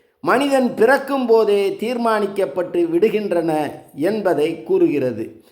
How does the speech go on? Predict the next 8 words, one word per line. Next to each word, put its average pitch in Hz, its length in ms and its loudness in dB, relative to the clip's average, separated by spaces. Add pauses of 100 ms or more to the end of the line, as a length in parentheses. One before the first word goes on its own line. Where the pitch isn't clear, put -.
(240)
இதில் 262 320 -2
கூறப்பட்டுள்ளவைகளில் 214 1600 0 (380)
இடையூறுறுதல், 208 1300 2 (640)
உருமிடத்து 240 760 0
எய்துதல் 214 600 0
எனும் 180 400 -4
இரண்டையும் 185 680 0
தவிர்த்து 202 760 -4